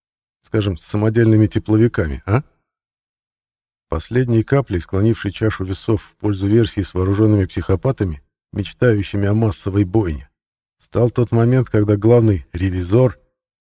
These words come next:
сделал шаг вперёд в офис и посторонился, пропуская Федерику. В том, чтобы начальнику носить при себе бластер в наши неспокойные времена, конечно, ничего странного нет. Но тогда почему не в кобуре под мышкой или на боку?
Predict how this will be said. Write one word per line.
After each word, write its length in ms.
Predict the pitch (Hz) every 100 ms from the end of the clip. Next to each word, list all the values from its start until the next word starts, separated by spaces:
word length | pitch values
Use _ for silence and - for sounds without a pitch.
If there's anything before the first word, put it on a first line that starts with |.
| _ -
сделал 420 | 82 95 127 117
шаг 240 | - 107
вперёд 400 | - 110 117 113 -
в 140 | 98
офис 400 | 131 - 78 - _ _
и 60 | -
посторонился, 800 | - - 117 107 117 123 - 92
пропуская 560 | 92 - 104 - 95
Федерику. 520 | 87 98 104 101 - - _ _ _ _ _ _ _ _ _ _ _
В 80 | _
том, 180 | - 104
чтобы 260 | - 101 107
начальнику 560 | 107 - 123 120 107
носить 340 | 104 101 120 -
при 120 | 104
себе 260 | - 104 92
бластер 500 | 82 110 131 - 98
в 60 |
наши 240 | 101 95 98
неспокойные 540 | 98 104 - 104 101
времена, 300 | 101 104 95
конечно, 320 | 98 107 -
ничего 300 | 107 101 113
странного 420 | 104 110 113 110
нет. 280 | 113 123 82 - _ _ _ _ -
Но 160 | 98
тогда 300 | - 104 127
почему 380 | - 123 127 135
не 100 | 127
в 80 | -
кобуре 400 | 120 117 123 110
под 180 | 104 104
мышкой 340 | 127 - 104
или 80 | 101
на 120 | 107
боку? 360 | 117 - 78